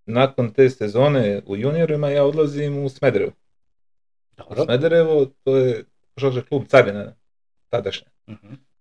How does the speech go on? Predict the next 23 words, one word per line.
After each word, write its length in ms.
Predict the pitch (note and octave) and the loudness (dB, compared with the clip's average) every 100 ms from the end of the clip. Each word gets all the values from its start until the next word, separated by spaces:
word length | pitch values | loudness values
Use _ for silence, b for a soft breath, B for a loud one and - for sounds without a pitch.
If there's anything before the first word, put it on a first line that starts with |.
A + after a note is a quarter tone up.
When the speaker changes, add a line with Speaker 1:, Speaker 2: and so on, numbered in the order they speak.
| - | -4
Speaker 1:
Tamo 220 | B2 A2+ | -2 -2
sam 100 | - | -8
se 140 | - | -8
do-, 160 | A2 C#3+ | 0 2
zadržao, 560 | B2 C3+ C3 A2 A2 G#2 | 4 2 2 0 -2 -2
ovaj, 680 | A2+ A2 A2 A2 A2 A2 G#2+ - _ _ _ _ _ - | 0 0 0 -2 -2 -2 -4 -8 _ _ _ _ _ -2
nepunu 380 | B2+ B2+ A2 | 0 0 -6
sezonu, 440 | G#2 G#2 A2 C#3 B2+ | -12 -10 -2 -2 0
nije 180 | C3+ A2+ | -2 -4
izgledalo 420 | A2 A#2+ A2+ A2 | -6 -4 -4 -6
onako 280 | A2 A2+ _ | -8 -14 _
kao 140 | G#2 | -12
što 140 | G#2 _ | -12 _
sam 220 | G#2+ G#2+ | -12 -10
ja 120 | G#2+ | -10
očekivao 580 | G#2+ - - G#2+ - - _ _ _ _ | -12 -16 -12 -8 -6 -8 _ _ _ _
da 140 | G#2+ | -10
će 180 | G#2 G#2+ | -10 -10
biti. 360 | G2+ C3 - D3+ - _ _ _ _ _ _ _ _ | -12 -12 -10 -14 -14 _ _ _ _ _ _ _ _
I 140 | A#2 A#2+ | -2 4
vratim 320 | B2 A#2+ A#2+ | 6 4 0
se 140 | - | -4
ponovo, 460 | B2 B2+ G2+ - | 0 2 0 -6